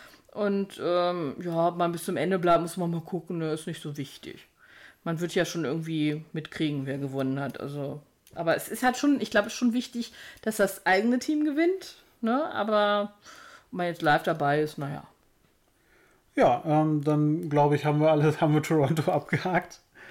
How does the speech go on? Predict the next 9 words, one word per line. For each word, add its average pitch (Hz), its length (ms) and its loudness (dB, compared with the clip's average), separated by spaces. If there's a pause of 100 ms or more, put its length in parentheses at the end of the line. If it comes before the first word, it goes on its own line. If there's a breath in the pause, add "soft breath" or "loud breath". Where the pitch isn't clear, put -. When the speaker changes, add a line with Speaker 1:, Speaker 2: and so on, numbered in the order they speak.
(340 loud breath)
Speaker 2:
Äh, 151 360 4
vielen 175 240 4
Dank, 185 160 2
dass 175 160 0
ihr 180 60 4
uns 175 140 0
zugehört 220 340 4
habt. 233 400 -2
Äh, 160 260 2